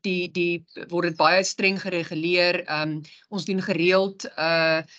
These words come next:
hulle noem dit C P D punte wat ons deur die jare moet opbou. So jy moet op, op die hele tyd op hoogte bly van wat in die mark aangaan. Ehm, as daar 'n nuwe produk, ehm, uitkom, dan moet jy eers die produk, eh,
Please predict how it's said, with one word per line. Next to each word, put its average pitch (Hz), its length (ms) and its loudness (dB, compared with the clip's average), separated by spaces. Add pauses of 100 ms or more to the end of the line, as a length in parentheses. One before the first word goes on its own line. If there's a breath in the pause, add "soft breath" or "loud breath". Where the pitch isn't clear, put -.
hulle 180 140 -2
noem 185 120 2
dit 208 140 -2
C 214 200 0
P 202 180 -2
D 208 460 0
punte 220 280 4
wat 202 140 2
ons 175 120 -4
deur 185 100 2
die 180 80 2
jare 160 280 4
moet 180 160 -4
opbou. 165 360 0
So 185 160 -8
jy 170 180 2
moet 196 200 -6
op, 202 160 -8
op - 180 -8
die 190 80 -4
hele 190 160 -2
tyd 277 240 0
op - 180 -10
hoogte 185 320 -4
bly 160 280 4
van 170 360 0 (260 loud breath)
wat 165 160 0
in 214 60 -2
die 202 60 0
mark 180 280 2
aangaan. 170 800 -2
Ehm, 143 600 -2 (300 loud breath)
as 165 200 -2
daar 170 160 2
'n 170 80 2
nuwe 175 180 0
produk, 180 440 0 (120)
ehm, 156 720 0 (240)
uitkom, 190 440 -2
dan 156 300 2
moet 156 160 -2
jy 180 80 0
eers 190 180 -2
die - 80 -10
produk, 165 440 -2
eh, 156 480 -2